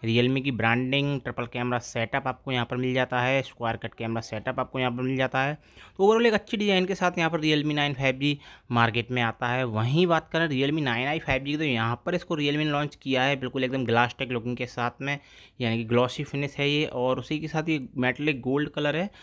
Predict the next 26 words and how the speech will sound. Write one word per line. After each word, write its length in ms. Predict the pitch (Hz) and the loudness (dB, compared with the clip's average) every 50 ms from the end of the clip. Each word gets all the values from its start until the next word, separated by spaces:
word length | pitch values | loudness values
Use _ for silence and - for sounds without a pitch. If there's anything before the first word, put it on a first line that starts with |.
| - - _ - | -20 -18 _ -2
और 80 | 127 | 0
यहाँ 120 | 123 123 117 | 2 2 2
पर 100 | 151 151 | 2 0
आप 80 | 156 | 0
देख 120 | 151 156 143 | 0 -2 -6
सकते 200 | 156 - - 196 | -6 -4 -4 -4
हैं 60 | 180 | -4
स्पार्कल्स 800 | - - - _ 151 139 139 147 151 - _ - 170 180 175 - - | -4 -8 -6 _ 2 4 4 4 2 0 _ -6 -6 -6 -6 -8 -4
टाइप 200 | - 160 160 160 | -2 -2 -2 0
यहाँ 120 | 156 151 147 | 0 -2 0
पर 80 | 147 | 0
डिज़ाइन 280 | 139 139 135 143 143 143 | -2 -2 -2 -2 -2 -2
दिखेगी, 320 | 135 131 131 135 131 135 139 | -4 -4 -4 -4 -4 -2 -2
आपको 240 | 135 135 - 147 135 | -4 -4 -4 -8 -10
स्पार्कल्स 520 | - - - 123 123 120 - 135 131 - | -8 -4 -2 -2 0 0 -2 -4 -4 -4
दिखेंगे 340 | - 123 123 120 123 131 135 | -4 -4 -2 -2 -2 -2 -4
उसमें 260 | 127 - 139 139 156 - - - - _ _ | -4 -6 -8 -8 -8 -10 -14 -20 -20 _ _
शाइन 300 | - - 110 107 113 117 | -6 -2 0 2 4 4
करते 280 | 113 120 117 - - 123 | 4 2 0 0 0 0
हुए। 260 | 120 120 127 143 165 175 - - - - - _ - | 0 2 2 0 -2 -2 -6 -16 -20 -20 -20 _ -4
और 100 | 123 123 | -2 -2
जो 80 | 135 135 - | -2 -4 -6
कैमरे 320 | - 117 110 117 131 147 160 | -4 -2 -2 0 0 0 0
हैं 160 | 165 165 165 | 0 0 0
इसके, 260 | 160 160 - - 165 | -2 -4 -4 -4 -4
वो 180 | 165 160 151 | -2 -4 -6